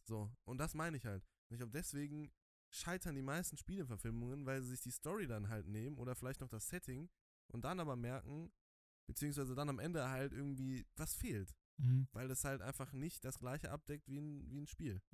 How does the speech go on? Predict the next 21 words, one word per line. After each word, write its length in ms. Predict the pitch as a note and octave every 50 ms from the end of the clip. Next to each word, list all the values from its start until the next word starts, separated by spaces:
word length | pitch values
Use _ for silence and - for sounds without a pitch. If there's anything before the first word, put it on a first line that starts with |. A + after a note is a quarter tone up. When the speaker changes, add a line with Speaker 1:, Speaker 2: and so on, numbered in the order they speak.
| -
Speaker 2:
Ja, 80 | - C3
das 320 | B2 B2+ C3 D3 D3+ - D#3+
und 140 | D3 C3+ C3
ich 100 | - -
find, 280 | - D3 D3+ C#3 -
die 340 | - C3+ C3 C3 B2+ - - - _ _ - - _ _ _ - - - - _ _ - -
setzen 320 | - D#3+ - - - C#3+
auch 140 | C3+ C3 -
meistens 520 | C3+ C3+ C#3 D3 - - C#3+ C3 - - -
zu 280 | - - - - F3
sehr 220 | E3+ C#3 C#3 C#3 C3
darauf, 520 | C#3 C3+ B2+ B2+ B2+ B2+ B2+ D3 D#3+ E3 - - - - - - _ _ - -
auf 140 | B2+ -
diese 260 | - D3 C3+ B2 C3 B2+
schon 300 | - - C3+ C#3 D3 C#3+
existierende 640 | C#3+ - - C#3 - - - E3 E3 D#3+ D3 B2+
Welt 420 | B2 D3 D3+ D#3+ E3+ F3+ - - - - _ _ _ -
<clears throat> 420 | - G3+ A3+ F#3+ G#3 G3 D#3 A#2 - - _ _ _ _ _ _ _ _ _ _ _ _ _ _ - - -
und 140 | - D3 B2
die 60 | D3 C3+
Fanbase, 600 | - - D#3+ F3 E3+ C3 A#2 A#2 A#2+ A#2+ A2 -